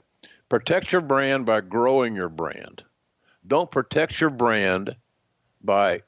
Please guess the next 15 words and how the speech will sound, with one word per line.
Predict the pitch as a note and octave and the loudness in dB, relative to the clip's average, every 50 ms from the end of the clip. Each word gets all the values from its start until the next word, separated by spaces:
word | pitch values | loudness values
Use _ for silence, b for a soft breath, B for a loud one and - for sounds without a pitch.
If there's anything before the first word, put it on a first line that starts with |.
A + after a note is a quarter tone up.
| - | -10
stymieing | - - - - C3+ B2 C3+ C3+ C#3 C3+ C3+ C3 C3 A2+ | -8 -8 -4 0 0 2 2 0 0 0 0 0 0 0
the | G#2 G2 | -2 -2
growth | F2+ F#2+ A#2 A#2 A2+ A2+ A2 A2 - | -2 0 0 2 2 2 0 -2 -2
of | - G#2 G2+ - - | -2 -2 -2 0 0
other | G#2+ G2+ F#2+ F#2 | -2 0 0 -2
companies, | - - G#2 F#2 - - - D2+ D2 - - - - _ b b b b b b | -2 -2 -2 -2 -2 -4 -10 -14 -12 -10 -10 -10 -10 _ b b b b b b
'cause | - G#2 F2+ F2+ | -2 0 0 0
it's | G#2+ G#2 - A2+ | 0 -2 0 0
not | B2+ B2+ A#2+ F2+ G#2 G2 | 0 0 -2 -2 -2 0
good | A#2 A#2 A2+ - | 0 0 0 -2
for | G2+ | -4
the | F2 F2 - - | -6 -4 -2 0
overall | A#2 B2+ B2 A2+ A2+ G#2+ G2+ G#2 G#2 G#2 G#2 - - | 0 0 0 2 2 2 4 4 4 4 2 0 0
wrestling | G2+ G#2 A2+ B2 A#2+ - G2 G2+ F#2+ E2+ | 0 0 0 0 0 -2 -2 -4 -4 -2
business. | D#2+ E2+ D#2+ D2+ D#2 E2+ - - - | 0 0 0 0 -2 -4 -4 -4 -6